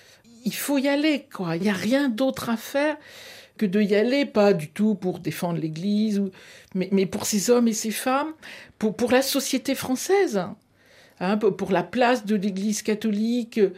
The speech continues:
pour que tout simplement elle soit un peu humble, un peu vraie, un peu modeste, enfin un peu ajustée. »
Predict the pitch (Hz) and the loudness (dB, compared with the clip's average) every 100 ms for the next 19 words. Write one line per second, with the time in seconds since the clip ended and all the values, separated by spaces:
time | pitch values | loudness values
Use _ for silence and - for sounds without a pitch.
0 | - - - - - _ - 226 - 214 | -16 -20 -20 -20 -20 _ -10 -10 -6 -4
1 | 285 - 302 269 277 311 320 - - 196 | -2 0 -2 0 0 2 2 -2 0 0
2 | 202 - 269 277 269 226 202 - - - | 0 -4 0 2 4 0 -4 -10 -20 -20
3 | - _ - 214 208 214 226 269 285 214 | -20 _ 0 0 2 0 2 2 2 0
4 | 196 202 190 220 277 285 233 202 208 214 | 0 0 0 0 0 2 0 -2 -2 0
5 | 208 196 185 226 269 277 208 - 202 185 | 2 2 0 0 0 -2 -6 -2 -2 0
6 | 190 185 202 233 - 359 | 4 6 4 -2 0 2